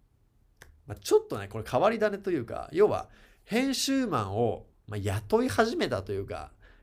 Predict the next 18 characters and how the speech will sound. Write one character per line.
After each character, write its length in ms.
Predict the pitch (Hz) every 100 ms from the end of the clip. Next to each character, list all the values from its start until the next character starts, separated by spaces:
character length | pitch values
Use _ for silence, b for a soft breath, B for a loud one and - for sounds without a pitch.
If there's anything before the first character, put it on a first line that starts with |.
| -
編 240 | 202 226
集 240 | 220 214
チ 280 | 208 - 254
ー 40 | 165
ム 100 | 90
を 60 |
作 240 | - - 127
り 100 | 117
始 240 | 113 117
め 120 | 104
た 100 | 92
と 140 | - 90
い 80 |
う 60 | 78
か、 200 | - - - - _ _ _ _ _ - -
自 160 | 98 110
分 240 | 156 165
が 240 | 170 156